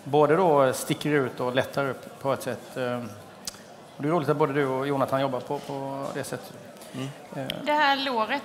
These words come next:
Speaker 3: vad hade du kokt in i det? Hade du något extra fett där, eller det var lite
Speaker 2: Ja, det är mycket brynt smör i.
Speaker 3: Det gillar vi också.
Speaker 2: Det gillar man ju. Eh, och, eh,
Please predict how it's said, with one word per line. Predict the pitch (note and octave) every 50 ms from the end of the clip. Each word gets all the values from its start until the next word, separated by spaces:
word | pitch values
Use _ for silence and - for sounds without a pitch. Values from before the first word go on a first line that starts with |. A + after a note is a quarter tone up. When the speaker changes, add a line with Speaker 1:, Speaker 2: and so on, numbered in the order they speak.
| -
Speaker 3:
vad | C#4+ C#4
hade | C#4+ B3+ C#4+
du | A#3 C4 C4+
kokt | - C#4 A3+ - -
in | B3+ A#3+ A#3+
i | A#3+ A3+ A3
det? | A#3
Hade | B3 A#3+ C4+ B3 C4+
du | B3
något | C4 A3+ - - - - -
extra | - G#2+ - - - - - C4 C4+
fett | C4+ - D#4 D4 - - -
där, | A#3 A3 G3+ G3+
eller | A3 A3 A3 A3+
det | B3 B3
var | B3 B3
lite | A#3+ A3+ - - - - - - - - -
Speaker 2:
Ja, | D3+
det | D3 D#3
är |
mycket | D#3 D#3+ D3+ D#3 D#3 C#3
brynt | D3 C#3+ C3 -
smör | - C#3 C#3+ D#3 D3+ B2+ G2+
i. | F#2+ - - - - - - - - - - - - - - - - - - - - - - - - - - - -
Speaker 3:
Det | A#3
gillar | A#3 A3+ A3+ A3 G#3 F#3+
vi | G3+ G#3
också. | G3+ G3 - - - A3+ A#3+ - - - -
Speaker 2:
Det | B2+
gillar | C3 B2 A#2+ A#2 A2+
man | A2+ A2+ A#2
ju. | A2+ A#2+ C#3+ D#3 - - - - - - - - - - - - - - - - - - - - -
Eh, | A2+ A2 A2 G#2+ G#2+ G#2+ G#2+ G#2
och, | - - G#2+ - - - - -
eh, | A2+ A2 G#2+ G#2+ G#2+ G#2+ G#2 G#2